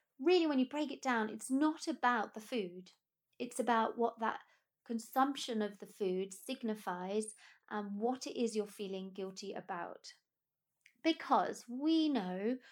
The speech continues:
the body is absolutely geared towards keeping a common status quo. The body is so efficient at maintaining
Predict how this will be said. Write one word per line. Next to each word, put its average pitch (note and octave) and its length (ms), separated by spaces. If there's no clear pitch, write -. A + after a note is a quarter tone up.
the A#3+ 120
body B3+ 640
is A3 260
absolutely A3 920
geared G#3 520
towards G3+ 580
keeping G#3+ 560
a G3+ 380
common A3 600
status G3+ 600
quo. F#3+ 400
The A#3 60
body C#4 440
is B3+ 120
so D#4 520
efficient A3 680
at A3 160
maintaining G#3+ 840